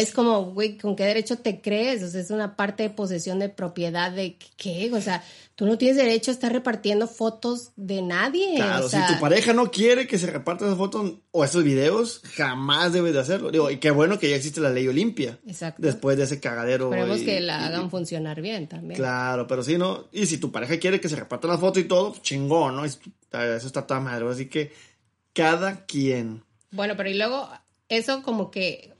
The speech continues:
Speaker 1: después de lo de Mariana y lo de esta foto,
Speaker 2: Ajá.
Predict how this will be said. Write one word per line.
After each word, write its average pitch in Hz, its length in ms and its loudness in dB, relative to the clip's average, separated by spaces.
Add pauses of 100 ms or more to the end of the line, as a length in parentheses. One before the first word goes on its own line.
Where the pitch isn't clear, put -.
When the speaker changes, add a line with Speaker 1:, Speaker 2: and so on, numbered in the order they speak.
Speaker 1:
después 202 360 0
de 247 80 0
lo 262 100 0
de 254 100 0
Mariana 233 520 -2
y 185 120 -8
lo 175 140 -6
de 175 120 -4
esta 175 180 -10
foto, 185 400 -10 (120)
Speaker 2:
Ajá. 175 360 -4